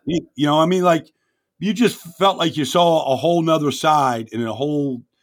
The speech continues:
nother storytelling session about John, you know, and what he was like and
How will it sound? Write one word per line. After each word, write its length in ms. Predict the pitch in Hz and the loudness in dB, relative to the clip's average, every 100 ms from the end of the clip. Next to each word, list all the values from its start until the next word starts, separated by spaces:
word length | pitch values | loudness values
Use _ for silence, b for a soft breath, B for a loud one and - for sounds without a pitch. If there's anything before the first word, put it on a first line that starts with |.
| _ _ _ - | _ _ _ -10
nother 540 | 123 151 147 139 123 110 | -2 0 2 2 2 -4
storytelling 960 | - - - 175 170 139 156 151 135 | -16 -16 -6 -2 -2 -2 -2 -2 -2
session 580 | 127 160 151 - 98 92 _ _ _ _ _ - | -4 -4 -4 -6 -10 -12 _ _ _ _ _ -10
about 300 | 113 127 123 | -2 -2 -2
John, 400 | 101 139 131 82 _ _ _ | -2 0 -2 -6 _ _ _
you 120 | 110 | -6
know, 240 | 113 113 120 | -4 -4 -6
and 360 | 120 113 104 98 _ _ _ _ _ _ _ - | -6 -4 -6 -10 _ _ _ _ _ _ _ -8
what 160 | 135 | -6
he 100 | 110 | -2
was 220 | 139 123 123 | -2 -2 0
like 320 | 120 123 123 | 0 -2 -6
and 240 | 98 85 | -12 -12